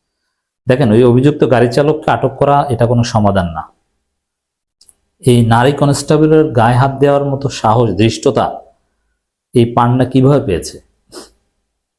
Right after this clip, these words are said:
ওই বিএনপি নেতার ক্ষমতায় বলিয়ান হয়েই তো এই কাজ করেছে। এর মানে বিএনপির পাওয়ার স্ট্রাকচারের সমস্যা। বিএনপি ক্ষমতা পেলে এটাই সমস্যা। বিএনপি ক্ষমতা পেলে বিএনপির হাতে দেশ নিরাপদ না, নারীরা নিরাপদ না, পুলিশ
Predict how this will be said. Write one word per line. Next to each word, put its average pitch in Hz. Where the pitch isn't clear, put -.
ওই 120
বিএনপি 135
নেতার 139
ক্ষমতায় 135
বলিয়ান 127
হয়েই 156
তো 160
এই 147
কাজ -
করেছে। 85
এর 143
মানে 151
বিএনপির 156
পাওয়ার 156
স্ট্রাকচারের 175
সমস্যা। 113
বিএনপি 170
ক্ষমতা 175
পেলে 180
এটাই 196
সমস্যা। -
বিএনপি 180
ক্ষমতা 180
পেলে 185
বিএনপির 165
হাতে 170
দেশ 156
নিরাপদ 156
না, 135
নারীরা 139
নিরাপদ 127
না, 120
পুলিশ 156